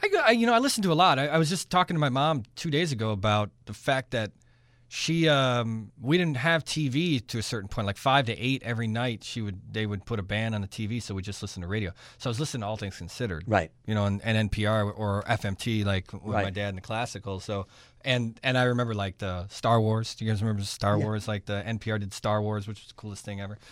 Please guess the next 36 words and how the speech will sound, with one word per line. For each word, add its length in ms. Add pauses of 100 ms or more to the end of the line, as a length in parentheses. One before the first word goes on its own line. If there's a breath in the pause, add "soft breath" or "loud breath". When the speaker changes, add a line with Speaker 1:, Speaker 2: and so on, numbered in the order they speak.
Speaker 1:
So 140
I 20
listened 240
to 40
a 20
lot 60
of 80
that, 80
but 80
I 40
didn't 140
listen 160
to 80
a 20
lot 140
of 60
A 160
M 60
except 280
for 80
maybe, 240
like, 240 (320)
Cubs 220
games. 300 (540 loud breath)
Speaker 2:
I 240
would 220
listen 800 (340)
to, 880
well, 260
I 80
love, 320
I 100
love, 380
I 80
used 180
to 200